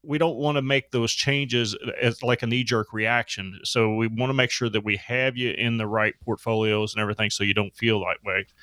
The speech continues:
And then the, finally, you, the tax part of it, making sure that you have a tax plan so that when you start pulling this money out, you,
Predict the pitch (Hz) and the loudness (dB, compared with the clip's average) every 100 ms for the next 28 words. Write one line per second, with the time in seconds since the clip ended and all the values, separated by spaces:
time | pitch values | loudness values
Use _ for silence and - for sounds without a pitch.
0 | - - 117 123 120 117 _ - 120 165 | -20 -10 -2 0 2 -2 _ -2 2 2
1 | 127 110 120 95 98 - 107 - 117 123 | 0 0 -2 -2 -6 -6 -8 -2 0 0
2 | - - 127 127 127 123 127 120 104 - | -4 -2 0 0 0 0 -2 -2 -2 0
3 | 107 - 110 98 - 92 80 - 131 - | -2 0 0 0 -2 -2 -4 -2 0 0
4 | - 117 113 110 104 104 98 95 92 - | -4 -2 0 0 -2 -2 -2 -2 -2 -2
5 | - - 110 98 - 107 104 101 92 | -2 0 -2 -2 -2 0 2 0 -4